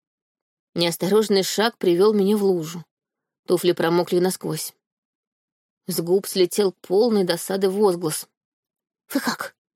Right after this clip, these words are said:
Тут же забеспокоилась фамильяра. «Чудно», отозвалась, но в голосе слышались слезы.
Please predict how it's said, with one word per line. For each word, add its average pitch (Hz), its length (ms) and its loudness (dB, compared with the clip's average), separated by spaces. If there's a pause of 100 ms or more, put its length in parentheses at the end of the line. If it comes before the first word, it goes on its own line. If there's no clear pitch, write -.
(540)
Тут 180 160 2
же 170 140 0
забеспокоилась 160 720 0
фамильяра. 160 580 -2 (1120)
«Чудно», 165 640 -4 (640)
отозвалась, 160 640 0
но 160 160 0
в 151 80 -4
голосе 175 460 2
слышались 180 460 0
слезы. 175 400 0